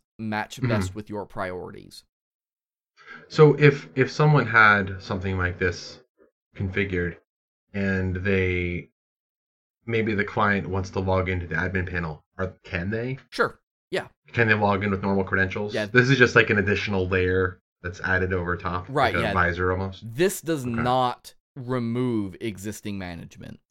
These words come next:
Speaker 2: Okay.
Speaker 1: Um, it's,
Speaker 2: Very
Speaker 1: it's
Speaker 2: cool.
Speaker 1: a, it's a shadow admin, basically.
Speaker 2: Yeah.
Speaker 1: Um, it's,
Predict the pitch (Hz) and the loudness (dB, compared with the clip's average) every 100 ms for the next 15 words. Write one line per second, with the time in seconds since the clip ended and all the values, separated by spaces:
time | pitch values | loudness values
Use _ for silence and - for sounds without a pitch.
0 | _ _ _ _ _ 160 107 92 92 87 | _ _ _ _ _ -6 -2 -2 -4 -10
1 | - _ - 123 - - _ - - 123 | -14 _ -6 -4 -6 -16 _ 0 0 2
2 | 117 117 113 117 120 113 117 - 131 110 | 0 0 -4 -6 -8 -8 -8 -6 -2 -2
3 | 95 92 78 82 82 82 82 87 - - | -2 -8 -10 -12 -14 -16 -16 -16 -16 -16
4 | 71 - 73 65 - 95 85 90 90 82 | -16 -16 -16 -14 -2 -2 -2 -6 -10 -10
5 | 82 78 _ _ _ 143 147 - | -10 -16 _ _ _ -2 -2 -4